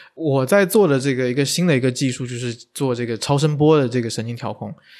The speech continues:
这个是一个比较新的一个技术，就是可能是被认为是有可能改变这个我们研究脑功能和这个，甚至是改变这个我们研究心理学的一个新的一个工具。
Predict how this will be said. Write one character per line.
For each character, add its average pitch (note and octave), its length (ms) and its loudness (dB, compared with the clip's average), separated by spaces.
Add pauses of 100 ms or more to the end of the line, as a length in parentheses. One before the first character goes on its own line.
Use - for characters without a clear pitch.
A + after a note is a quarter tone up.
(240)
这 B3 100 0
个 G3+ 140 4
是 C#3+ 160 0
一 C3 40 0
个 B2+ 180 2
比 A2 140 -6
较 B2+ 120 2
新 A3 300 2
的 F#3+ 80 6
一 B2+ 40 2
个 A2+ 80 -2
技 A#2 200 -2
术， B2+ 220 -8 (340)
就 C#3 120 -8
是 C3 120 -2
可 C3 180 -4
能 A#2+ 220 0
是 - 160 -2
被 D3 200 4
认 C#3 160 2
为 A2+ 180 -2
是 A#2 360 0
有 A#2+ 160 4
可 C#3 160 0
能 A#2+ 160 -4
改 A#2 200 2
变 B2 320 2
这 A#2 140 -2
个 A2+ 240 0 (320)
我 A#2 120 -2
们 A#2 180 0
研 A#2+ 180 4
究 C3+ 300 4
脑 B2+ 180 2
功 C#3 220 2
能 A#2+ 320 0 (280)
和 B2 240 -2
这 B2 180 0
个， A2+ 260 0
甚 C#3+ 220 2
至 B2+ 100 0
是 B2+ 120 -2
改 A#2+ 180 0
变 B2+ 220 2
这 B2 120 0
个 A#2+ 80 0
我 A#2 80 -2
们 A#2+ 160 -4
研 A#2+ 120 -2
究 B2 120 2
心 D3+ 220 0
理 C#3 100 2
学 A#2 240 0
的 C3 100 4
一 B2 60 2
个 A#2+ 260 4 (460)
新 E3+ 260 4
的 D#3+ 100 4
一 B2 40 2
个 A#2+ 100 -2
工 D#3 240 2
具。 B2 240 -4